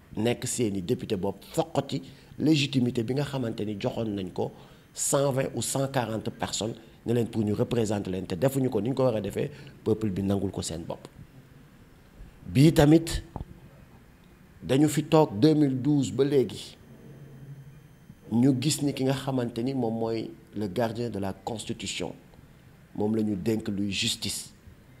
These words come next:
moom la ñu dénk luy liberté, moom la ñu dénk luy démocratie.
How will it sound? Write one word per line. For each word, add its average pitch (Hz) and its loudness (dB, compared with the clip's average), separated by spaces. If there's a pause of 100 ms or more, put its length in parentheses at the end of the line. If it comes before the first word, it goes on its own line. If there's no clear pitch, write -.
(280)
moom 107 0
la 107 0
ñu 104 -2
dénk 110 -2
luy 104 -2
liberté, 113 -2 (520)
moom 113 0
la 113 0
ñu 107 0
dénk 127 2
luy 113 0
démocratie. 113 -2